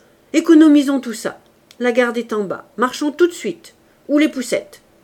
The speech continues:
Il y avait dans un coin de la chambre un vieux lit en fer,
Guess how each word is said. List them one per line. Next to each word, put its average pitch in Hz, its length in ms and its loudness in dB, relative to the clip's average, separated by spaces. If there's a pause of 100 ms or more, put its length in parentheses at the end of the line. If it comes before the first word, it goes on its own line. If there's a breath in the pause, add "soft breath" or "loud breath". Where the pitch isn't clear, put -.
(2250)
Il 226 160 -8
y 220 100 -2
avait 214 280 -2
dans 190 240 -10
un 185 80 -8
coin 214 220 -10
de 185 80 -8
la 160 120 -8
chambre 190 600 -14
un 180 160 -10
vieux 175 300 -6
lit 202 240 -8
en 165 100 -10
fer, 156 560 -12